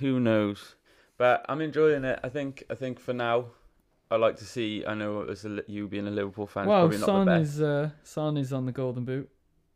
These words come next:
Speaker 1: Yeah, he will be now, and he, he bagged two yesterday.
Speaker 2: He's got six and one assist, and Calvert-Lewin has got six with no assists.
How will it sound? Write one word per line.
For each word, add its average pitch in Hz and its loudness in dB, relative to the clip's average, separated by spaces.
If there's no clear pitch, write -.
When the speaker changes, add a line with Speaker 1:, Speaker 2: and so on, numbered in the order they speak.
Speaker 1:
Yeah, 117 2
he 113 -4
will 113 0
be 117 -8
now, 107 -6
and 113 -8
he, 107 -10
he 110 -12
bagged 107 -4
two - -12
yesterday. 110 -6
Speaker 2:
He's 131 -6
got 131 -6
six - -10
and 131 -6
one 127 -4
assist, - -10
and 123 -10
Calvert-Lewin 123 -8
has 120 -10
got - -14
six - -18
with 127 -10
no 123 -8
assists. - -14